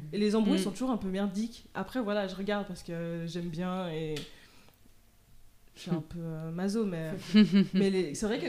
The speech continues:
Speaker 1: quand je veux du vrai drame, des vraies embrouilles, des, des vraies histoires, euh,
Speaker 2: Ouais.
Speaker 1: des vrais trucs, je vais plus me diriger vers les télé-réalités américaines où justement, déjà, chaque télé américaine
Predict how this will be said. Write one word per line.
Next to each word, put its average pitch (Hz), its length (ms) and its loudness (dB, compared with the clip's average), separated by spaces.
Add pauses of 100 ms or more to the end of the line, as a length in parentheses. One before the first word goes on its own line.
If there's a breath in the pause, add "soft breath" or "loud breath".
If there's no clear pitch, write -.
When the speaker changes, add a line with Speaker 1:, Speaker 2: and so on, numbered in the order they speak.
Speaker 1:
quand 233 120 -4
je 196 80 -6
veux 196 80 -2
du 170 180 -8
vrai 202 260 2
drame, 214 380 2
des 196 100 0
vraies 208 260 0
embrouilles, 220 480 4
des, 196 120 4
des 180 240 4
vraies 208 240 6
histoires, 226 720 4
euh, 202 100 6
Speaker 2:
Ouais. 226 60 4
Speaker 1:
des 208 80 6
vrais 214 200 4
trucs, 285 380 4 (460 loud breath)
je 180 80 -2
vais 196 100 4
plus 202 300 2
me 240 80 4
diriger 202 400 2
vers 190 140 0
les 180 120 -2
télé-réalités 196 480 -2
américaines 196 580 0 (100)
où 180 240 -2
justement, 214 400 -2
déjà, 202 260 2 (320)
chaque 226 260 -4
télé 214 140 2
américaine 202 640 2